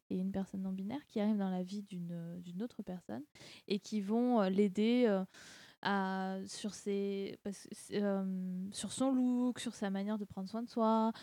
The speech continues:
son intérieur, euh, sa manière de voir la vie, tout ça. Et j'ai, la, la première saison était plutôt orientée jusqu'au, sur, surtout sur les, euh, les hommes hétéros. Et après, ils ont un peu, euh, or-, ouvert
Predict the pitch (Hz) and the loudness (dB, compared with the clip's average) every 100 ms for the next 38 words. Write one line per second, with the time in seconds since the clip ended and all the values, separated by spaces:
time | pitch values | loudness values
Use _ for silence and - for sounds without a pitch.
0 | - - 196 180 185 220 220 226 220 220 | -14 -8 -4 -4 -2 -2 0 2 4 4
1 | 220 220 202 196 - 190 196 214 208 196 | 4 2 2 0 0 0 2 2 0 -2
2 | 202 208 202 185 - _ _ _ - 190 | -2 -2 -2 -4 -12 _ _ _ -12 -12
3 | - - - - 202 214 202 214 196 196 | -10 -10 -10 2 6 6 4 0 2 4
4 | 185 185 185 - 214 202 - 208 269 254 | 4 4 2 0 -2 -2 -2 -2 -2 0
5 | 196 - 233 220 202 202 226 190 - 240 | -2 -2 0 2 2 2 0 -2 -6 -6
6 | - - 185 202 147 214 - 240 - 214 | -6 -10 -8 -8 -8 -12 -8 -8 -6 -6
7 | 185 180 175 170 170 175 180 190 214 196 | -4 -4 -4 -6 -6 -4 -4 -2 -2 -4
8 | 196 190 370 _ - 180 - 226 208 185 | -4 -4 -4 _ -4 -4 -2 0 0 -2
9 | 175 180 202 208 190 180 190 190 - _ | -6 -4 -4 -2 -2 -4 -4 -8 -8 _
10 | _ - 226 208 220 - | _ -8 -4 0 -2 -4